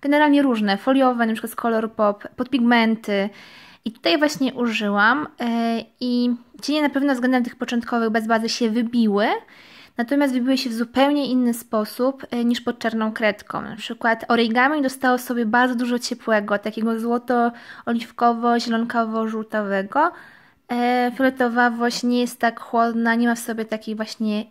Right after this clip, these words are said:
głębi jak na czarnej kredce. Także te cienie zdecydowanie na czarnej bazie wybiły się, e,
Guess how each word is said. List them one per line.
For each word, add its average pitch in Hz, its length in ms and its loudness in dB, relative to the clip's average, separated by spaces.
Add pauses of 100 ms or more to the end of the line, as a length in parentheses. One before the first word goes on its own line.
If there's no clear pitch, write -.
(120)
głębi 240 720 4 (640)
jak 240 140 -10
na 233 100 -2
czarnej 226 360 0
kredce. 208 260 -6
Także 214 260 -2
te 285 240 4
cienie 233 380 0
zdecydowanie 233 440 0
na 220 120 0
czarnej 226 400 0
bazie 220 360 0
wybiły 208 320 -4
się, 208 300 -4 (1120)
e, 269 440 2